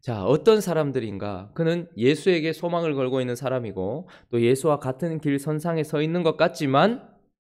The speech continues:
그러나 그 마음속에 자기 욕망으로 눈이 멀어 있는 자들이다라는 것을 우리가 보게 됩니다. 예수에게 소망을 걸 수도 있어요. 예수와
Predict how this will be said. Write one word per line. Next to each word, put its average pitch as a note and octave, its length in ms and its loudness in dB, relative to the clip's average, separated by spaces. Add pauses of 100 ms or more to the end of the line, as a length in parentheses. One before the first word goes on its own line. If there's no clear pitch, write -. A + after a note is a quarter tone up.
(200)
그러나 A#2 240 -2
그 C#3 140 0
마음속에 C3 880 -2 (680)
자기 E3+ 720 -4 (100)
욕망으로 F3+ 1040 2 (300)
눈이 E3 320 4
멀어 B2+ 240 2
있는 G2 260 -4
자들이다라는 F#2+ 1040 -8
것을 A2+ 220 -4
우리가 G2 360 -4
보게 A2+ 240 -8
됩니다. F2 340 -16 (800)
예수에게 D#3 840 2 (760)
소망을 G#3 260 2
걸 C3+ 140 2
수도 C#3+ 180 -4
있어요. G2+ 460 -8 (440)
예수와 C3+ 560 0